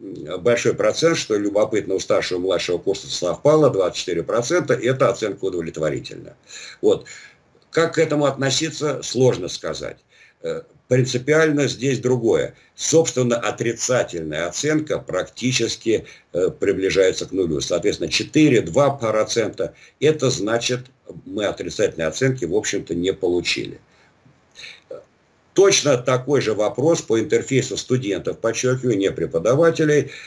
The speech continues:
э, проведён среди преподавателей. Это следующий слайд.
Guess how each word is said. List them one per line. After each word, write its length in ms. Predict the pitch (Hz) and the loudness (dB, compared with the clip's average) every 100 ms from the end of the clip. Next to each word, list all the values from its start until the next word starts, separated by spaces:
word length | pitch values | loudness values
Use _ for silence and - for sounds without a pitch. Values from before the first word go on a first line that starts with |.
| - - | -20 -2
э, 420 | 104 110 107 104 | 4 6 6 4
проведён 460 | 95 120 131 135 147 | 4 4 4 4 2
среди 480 | - 104 107 107 113 | 2 0 0 0 -2
преподавателей. 840 | - 90 95 95 120 147 143 131 | -2 -6 0 2 4 4 2 2
Это 220 | 117 101 | 2 0
следующий 560 | 85 101 98 85 82 90 | -4 -2 -2 -2 -4 -6
слайд. 360 | - 123 143 | -2 2 2